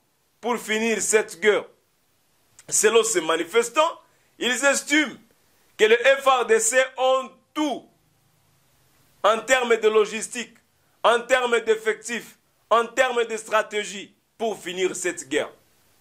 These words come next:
Selon eux, il faut savoir que le M vingt-trois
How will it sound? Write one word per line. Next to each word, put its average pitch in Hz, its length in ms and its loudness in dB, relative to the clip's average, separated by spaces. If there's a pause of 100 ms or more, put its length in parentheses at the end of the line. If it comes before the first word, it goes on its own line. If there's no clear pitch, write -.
(460)
Selon 226 460 4
eux, 262 220 4 (1080)
il 208 140 0
faut 320 240 2
savoir 262 680 2 (960)
que 214 300 2 (220)
le 175 260 -2
M 247 180 2
vingt-trois 220 680 0